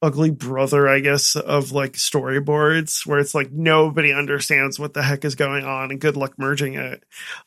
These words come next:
And, like, yeah, it's just nice to get away with that kind of dependency. And, like, you could do a lot as far as Swift packages, as far as building and testing without even opening Xcode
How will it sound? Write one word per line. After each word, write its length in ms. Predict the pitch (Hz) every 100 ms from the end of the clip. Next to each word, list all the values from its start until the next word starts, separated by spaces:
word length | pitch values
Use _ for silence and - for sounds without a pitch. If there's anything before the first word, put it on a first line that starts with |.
| _ 180
And, 200 | 170 165
like, 340 | 165 156 - 175
yeah, 400 | 180 143 135 123 _ _
it's 100 | 190
just 220 | 240 -
nice 300 | 160 151 156
to 80 | 180
get 140 | 165
away 280 | 165 151 151
with 160 | 147 143
that 180 | 143 -
kind 180 | 139
of 100 | 135
dependency. 580 | 131 127 139 139 - 165
And, 220 | 147 127 - - - -
like, 200 | 180 185
you 80 | 208
could 140 | 233
do 140 | 190 202
a 20 |
lot 500 | 170 175 165 156 143
as 100 | 175
far 200 | 185 160
as 100 | 151
Swift 240 | 180 160
packages, 560 | - 147 147 147 151 127
as 100 | 127
far 160 | 160 143
as 80 |
building 400 | 127 147 143 147
and 100 | 131
testing 380 | 127 139 - 135
without 300 | 120 127 135
even 240 | 139 139 135
opening 400 | 139 - 135 135
Xcode 580 | 147 - - 131 -